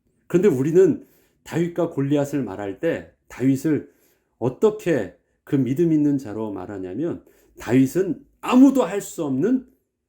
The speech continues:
그 일들을 무모해 보였지만 용감하게 앞서 나가서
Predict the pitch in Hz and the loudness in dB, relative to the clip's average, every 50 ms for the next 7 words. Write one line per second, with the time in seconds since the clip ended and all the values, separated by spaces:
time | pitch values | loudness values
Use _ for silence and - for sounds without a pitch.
0 | _ _ - - 175 165 123 127 131 127 127 139 170 202 180 120 107 110 107 139 | _ _ -2 0 0 2 2 2 0 0 0 2 2 2 2 2 -2 -4 -4 0
1 | 208 226 240 233 214 175 151 139 123 - - 135 139 131 117 104 117 156 220 247 | 2 4 6 8 6 6 6 2 0 -2 -2 -4 -4 -4 -2 0 0 2 4 4
2 | 247 269 254 190 170 143 143 196 185 139 113 - _ _ _ _ _ _ - 113 | 4 4 2 2 0 -2 -2 -2 -2 -4 -4 -8 _ _ _ _ _ _ -10 -10
3 | - - - 170 156 135 113 107 107 107 110 107 104 - 160 196 226 220 - | -10 -6 -2 0 0 0 0 -2 -4 -4 -4 -6 -4 -4 -4 -4 -4 -6 -10